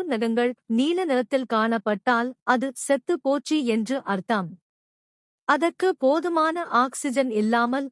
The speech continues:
நீல நிறத்தில் மாறிவிடும். இது நமக்கு இருக்கும் நுரையீரல் பிரச்சனை, எம்பிசிமா போன்ற பாதிப்புகளின் அறிகுறியாக இருக்கலாம். குழியுடன் தென்படும் நகங்கள். நகங்கள் குழிக்குள் புதைந்தது போல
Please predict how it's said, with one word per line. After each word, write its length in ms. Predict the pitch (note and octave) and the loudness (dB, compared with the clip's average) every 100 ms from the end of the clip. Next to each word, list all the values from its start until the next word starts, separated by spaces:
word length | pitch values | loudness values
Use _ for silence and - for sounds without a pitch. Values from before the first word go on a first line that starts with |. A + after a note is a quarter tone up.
| - | -4
நீல 340 | A3+ C#4+ E4+ | 0 2 2
நிறத்தில் 440 | E4 A#3 A3 C#4+ D4 | 2 0 0 -2 -2
மாறிவிடும். 680 | A3 A3 A#3+ A3+ F#3+ F#3+ E3+ D#3 - _ _ _ _ _ _ _ _ | 0 0 2 0 0 -2 -4 -8 -18 _ _ _ _ _ _ _ _
இது 240 | C#4+ E4 G4 | 0 2 2
நமக்கு 420 | D#4+ C4+ C4+ B3 A3+ | 0 0 0 0 2
இருக்கும் 440 | A3+ B3 C4 B3+ A3 | 2 2 2 0 2
நுரையீரல் 600 | A3 C4 D#4+ E4 D#4+ C4+ | 2 2 2 0 -2 -2
பிரச்சனை, 420 | G3+ F3+ G#3 F3+ A#3 - _ - | -4 -2 -2 -2 -4 -8 _ -4
எம்பிசிமா 640 | A3+ D#4+ D#4+ F#4 F4+ F4 F4+ | 0 0 0 -2 0 -2 0
போன்ற 400 | C4+ B3+ A3+ F#3+ | 2 2 2 -2
பாதிப்புகளின் 800 | D#3 G#3+ B3 C#4 A#3 B3 B3 B3+ - | 2 2 2 0 -2 0 0 0 0
அறிகுறியாக 640 | C4 E4 E4 D4 A#3+ A3 B3+ | 2 2 0 0 0 0 0
இருக்கலாம். 600 | G3+ F3 F#3+ F3+ E3 - _ _ _ _ _ _ _ _ - | 0 0 -2 0 -2 -6 _ _ _ _ _ _ _ _ -6
குழியுடன் 580 | D4+ D#4 F4+ F#4+ E4 D4 | -2 2 2 2 0 -4
தென்படும் 540 | B3+ B3 B3 C#4+ D#4+ D#4 | 0 0 2 0 0 -2
நகங்கள். 520 | A3 G3 F#3+ F3 D#3 F3+ _ _ _ _ _ _ _ _ _ | -2 0 -2 -2 -6 -10 _ _ _ _ _ _ _ _ _
நகங்கள் 540 | A3+ C4+ E4+ F4+ F4+ E4+ | 0 2 0 0 0 0
குழிக்குள் 520 | D4 C#4 D#4+ D#4 D4+ - | -2 0 -2 -2 -2 2
புதைந்தது 540 | B3+ B3+ D4 C#4+ B3+ | 4 4 2 0 0
போல 340 | A#3 A3+ A#3 | 2 2 2